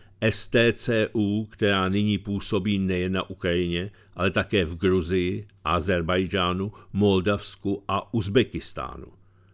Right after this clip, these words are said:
Spojené státy již přiznali svou účast v biolaboratořích v bývalém Sovětském svazu, včetně Ukrajiny.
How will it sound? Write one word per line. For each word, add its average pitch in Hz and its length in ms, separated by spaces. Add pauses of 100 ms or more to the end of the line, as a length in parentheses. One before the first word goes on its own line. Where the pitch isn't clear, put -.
(460)
Spojené 117 500
státy 131 460
již 101 140
přiznali 113 500
svou 107 240
účast 117 500
v 95 40
biolaboratořích 110 1120
v 90 80
bývalém 98 540
Sovětském 98 600
svazu, 92 420
včetně - 600
Ukrajiny. 71 680